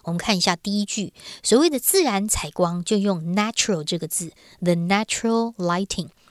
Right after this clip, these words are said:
如果还不够，not enough。后面的这个enough呢，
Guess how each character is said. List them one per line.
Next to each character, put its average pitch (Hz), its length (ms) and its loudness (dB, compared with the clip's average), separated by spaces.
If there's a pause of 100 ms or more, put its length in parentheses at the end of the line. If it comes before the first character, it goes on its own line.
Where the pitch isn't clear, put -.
如 285 120 4
果 - 120 4
还 190 180 0
不 202 240 -2
够， 233 400 4 (200)
not 240 380 0 (120)
enough。 220 720 0 (420)
后 415 160 6
面 392 180 2
的 262 100 4
这 269 120 2
个 240 180 -2
enough 220 540 2
呢， 190 260 2